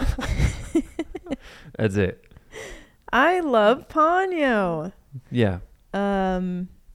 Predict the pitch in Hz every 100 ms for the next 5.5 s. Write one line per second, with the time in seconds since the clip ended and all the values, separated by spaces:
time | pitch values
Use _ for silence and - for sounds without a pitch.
0 | _ _ _ _ _ _ _ _ _ _
1 | - 220 226 190 226 240 277 277 247 208
2 | 202 202 190 185 185 185 190 - - -
3 | - - 185 196 214 196 185 185 226 277
4 | 294 226 185 175 175 175 170 165 170 170
5 | 202 - - 170